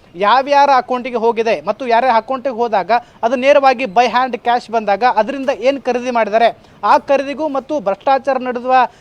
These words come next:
ಆ ದಿನಾಂಕಕ್ಕೂ ತಾಳೆ ಆಗುತ್ತಾ ಅನ್ನೋದು ಕೂಡ ಸಾಕಷ್ಟು ತನಿಖೆಯನ್ನ ಮಾಡ್ತಾ ಇದ್ದಾರೆ. ಅಂದ್ರೆ ಪ್ರಮುಖವಾಗಿ ಈಗ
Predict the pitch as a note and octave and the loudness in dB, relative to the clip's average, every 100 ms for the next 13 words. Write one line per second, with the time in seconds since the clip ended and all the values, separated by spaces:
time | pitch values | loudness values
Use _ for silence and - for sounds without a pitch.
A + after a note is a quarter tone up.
0 | _ A3+ A3+ G#3 C#4+ D#4 C4+ - D#4 B3+ | _ 0 0 0 0 -2 -4 -6 -6 -2
1 | A3 B3 C#4+ B3 A3+ G#3+ A#3+ A3 B3 B3 | 2 4 4 4 2 2 4 4 0 -6
2 | C#4 D4 - A3+ - - C#4+ - _ _ | -4 -4 -2 -6 -8 -8 -6 -6 _ _
3 | C4 D4 C#4+ C4+ B3 A3+ G#3 G3+ F3+ G3+ | 0 0 0 0 2 0 2 -2 -2 -4
4 | B3+ A#3+ C4+ C4 C#4 B3+ C4+ A#3+ | -4 -4 -6 -2 -2 -2 -4 0